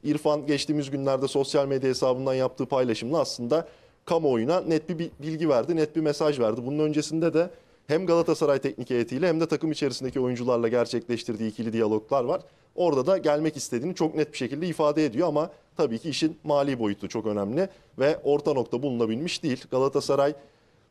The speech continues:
bir sonraki satıştan pay teklif ederek ve sene sonunda parayı ödeme teklifiyle Başakşehir'in kapısını çalıyor ama Medipol Başakşehir Kulübü direkt olarak bir bonservis bedeli istiyor. Bu rakam da on üç milyon euro civarında.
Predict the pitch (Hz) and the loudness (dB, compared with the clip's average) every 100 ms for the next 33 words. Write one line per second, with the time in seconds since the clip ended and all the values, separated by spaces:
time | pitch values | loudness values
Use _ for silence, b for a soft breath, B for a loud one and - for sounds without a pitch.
0 | - 196 - 156 135 135 123 123 - 120 | -4 -2 2 2 0 -2 -2 -2 -2 -2
1 | 95 - 123 127 120 - 113 104 123 165 | -2 -4 -2 0 -2 -4 -2 0 0 0
2 | 147 139 - - 131 160 156 131 110 98 | 2 2 0 -2 0 0 0 -2 0 -2
3 | - 107 110 107 104 104 101 - _ _ | 0 0 2 2 0 0 -2 -6 _ _
4 | - 107 104 117 101 101 110 101 113 101 | -6 -6 -6 -4 0 0 0 -2 -2 -4
5 | 104 104 104 101 101 104 185 143 135 131 | -4 -6 -6 -6 -2 2 2 2 0 -2
6 | 143 135 131 131 123 117 104 147 110 160 | -2 0 0 0 -2 -4 -2 0 2 0
7 | 170 B B 160 147 - 113 139 147 139 | -2 B B 2 2 2 2 2 0 -2
8 | 127 123 131 127 120 110 104 98 95 - | -2 0 2 0 0 -2 0 -2 -4 -4
9 | 147 139 135 - 120 110 104 151 147 131 | -2 -2 -6 -4 -2 0 0 0 -2 -2
10 | 117 107 98 98 92 95 95 92 101 160 | -4 0 0 0 -2 0 0 0 0 -2